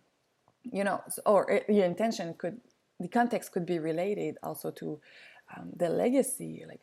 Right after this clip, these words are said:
what do you want to teach to your kids? What role model do you want to be? That's also something that can help you, like, "Oh, okay, yeah, <laughs> I had that intention. I haven't really worked on it for, like, <laughs> at least a week or more.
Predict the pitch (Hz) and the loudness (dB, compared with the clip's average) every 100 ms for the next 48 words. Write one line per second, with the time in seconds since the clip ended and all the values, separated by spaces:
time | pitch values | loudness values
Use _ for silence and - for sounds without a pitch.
0 | 170 175 180 196 214 208 180 175 165 - | -12 -4 -2 0 0 0 -2 -4 -8 -4
1 | 196 190 - 170 160 143 - 226 320 220 | -4 -4 -10 -12 -10 -12 -6 -4 -2 -4
2 | - - _ _ _ _ _ - 180 - | -8 -14 _ _ _ _ _ -4 -2 -2
3 | - 180 175 220 233 190 170 165 160 170 | -10 -4 0 4 4 4 2 0 -2 -4
4 | 165 165 165 - 160 156 226 180 - _ | -4 -4 -6 -10 -8 -4 -2 -4 -8 _
5 | _ _ _ 175 247 - 277 - 160 165 | _ _ _ 2 2 0 -4 -6 -10 -10
6 | 156 165 165 165 - - - - _ - | -8 -6 -6 -8 -10 -6 -6 -6 _ -6
7 | 185 180 226 240 214 196 190 175 - 233 | -2 2 2 2 4 6 6 4 2 2
8 | 247 226 170 165 160 185 170 - - - | 4 4 2 4 4 2 -2 -8 -16 -20
9 | - - 196 220 311 285 320 302 285 285 | -8 2 4 4 4 4 4 2 4 4
10 | 294 294 285 277 185 196 214 262 285 277 | 4 4 6 6 4 4 2 4 4 6
11 | 269 247 214 180 196 220 226 226 233 185 | 6 6 6 4 4 2 2 0 0 0
12 | 170 170 175 - - 196 - 185 202 247 | 2 0 -2 -4 0 0 0 0 4 4
13 | 247 190 190 214 226 240 | 2 -2 0 2 2 0